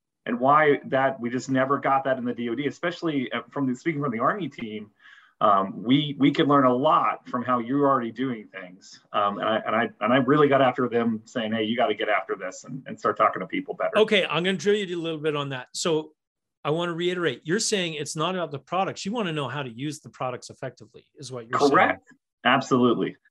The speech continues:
Speaker 1: Right. Like how, how better to integrate solutions because you have them. You already have designed, developed,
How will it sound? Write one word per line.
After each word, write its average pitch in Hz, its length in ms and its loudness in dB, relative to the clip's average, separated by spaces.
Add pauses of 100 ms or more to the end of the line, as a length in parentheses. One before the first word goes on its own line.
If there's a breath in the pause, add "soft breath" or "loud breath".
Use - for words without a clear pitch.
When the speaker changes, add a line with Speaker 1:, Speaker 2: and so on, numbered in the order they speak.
(460)
Speaker 1:
Right. 113 340 4
Like 117 160 2
how, 160 340 2
how 165 240 4
better 175 300 6
to 143 100 4
integrate 127 480 0
solutions 123 640 -2
because 107 160 -14
you 107 80 -6 (120)
have 131 200 2
them. 90 140 -10
You 98 140 -2
already 127 300 6
have 110 100 2
designed, 120 500 2
developed, 113 400 -2